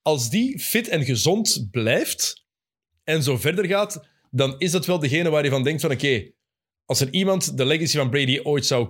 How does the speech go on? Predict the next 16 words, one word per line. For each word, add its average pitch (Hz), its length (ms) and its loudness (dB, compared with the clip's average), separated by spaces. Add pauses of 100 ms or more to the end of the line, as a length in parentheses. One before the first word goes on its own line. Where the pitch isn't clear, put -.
kunnen, 208 320 0
en 135 80 0
je 117 160 0
praat, 131 320 -2
ik 127 80 -10
praat 135 200 -2
met 127 100 -4
twee 151 240 0
woorden 147 360 0
en 120 220 -2
voorwaardelijke 120 600 -2
tijd 127 160 0
is 120 100 -4
altijd 127 340 0
moeilijk, 131 680 -4
maar 117 140 -2